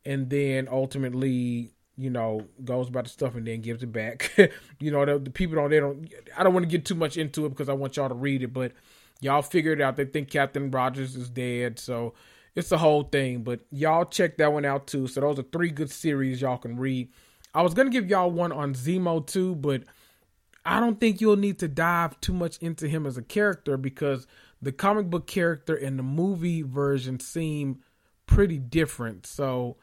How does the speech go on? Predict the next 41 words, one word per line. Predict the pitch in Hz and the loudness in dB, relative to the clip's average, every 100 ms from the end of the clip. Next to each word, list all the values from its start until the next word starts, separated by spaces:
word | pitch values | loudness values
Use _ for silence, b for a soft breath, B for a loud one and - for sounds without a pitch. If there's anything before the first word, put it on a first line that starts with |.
| b b b | b b b
I | 135 160 | 0 2
won't | 180 208 180 | 4 4 2
give | 190 | 0
y'all | 180 170 | 2 2
a | 147 | 2
reading | 147 160 147 131 | 0 -2 -2 0
rec | 135 131 | -2 -2
on | 123 123 123 | -6 -4 -2
that, | 123 110 120 | -2 -4 -6
but, | 123 113 - b b b _ 294 | -4 -4 -8 b b b _ -10
you | 147 156 160 | -6 -2 -2
know, | 131 | -2
you'll, | 127 135 180 175 156 | -2 0 2 0 -2
you'll | - 143 175 147 | -8 2 4 4
be | 147 | 0
good. | 131 139 127 113 110 | 0 -2 -2 -6 -12
So | - 151 135 123 B B | -6 -2 -2 -4 B B
check | - 214 220 | 0 2 6
all | 208 196 | 6 6
of | |
those | 185 185 175 | 6 6 6
out. | 156 151 156 | 4 4 4
Watch | 147 180 - | 2 2 4
all | 175 175 | 2 4
of | |
those | 170 170 151 | 2 2 0
movies. | 147 147 135 139 135 - b b _ | -2 0 0 0 -2 -8 b b _
Uh, | 135 135 127 | -6 -2 0
listen | 127 170 185 180 | 0 0 -2 -2
to | 196 | -2
me | 180 | 0
talk | - 175 | 2 2
about | 165 160 156 | 2 -2 -2
the | |
characters | 147 170 156 156 135 | 0 2 4 2 -4
again, | 131 139 139 135 135 B _ | -4 -2 -2 -2 -6 B _
and | 180 175 | -6 -4
you're | 254 240 | -4 -2
all | 226 208 | -2 -2
set, | - 254 170 104 - - | -2 0 0 -2 -10 -18
y'all. | 147 151 160 165 190 | -6 0 0 0 -4